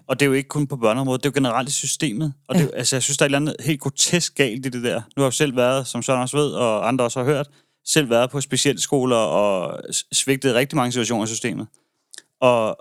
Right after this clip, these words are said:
Speaker 1: og den der følelse, du sidder og nævner der, den kender jeg selv jo, fordi jeg selv har stået meget af det der, hvor man tænker, "Okay, men hvorfor er det, jeg bare er et nummer? Hvorfor er der ikke nogen, der lytter til det, jeg siger?"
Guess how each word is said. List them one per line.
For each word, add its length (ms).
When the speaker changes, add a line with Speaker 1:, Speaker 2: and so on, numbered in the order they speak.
Speaker 1:
og 160
den 120
der 60
følelse, 380
du 80
sidder 200
og 40
nævner 200
der, 180
den 200
kender 260
jeg 120
selv 220
jo, 120
fordi 180
jeg 80
selv 140
har 40
stået 280
meget 160
af 60
det 80
der, 60
hvor 120
man 180
tænker, 280
"Okay, 160
men 100
hvorfor 220
er 80
det, 80
jeg 120
bare 300
er 40
et 100
nummer? 260
Hvorfor 220
er 20
der 40
ikke 120
nogen, 140
der 60
lytter 140
til 240
det, 80
jeg 180
siger?" 200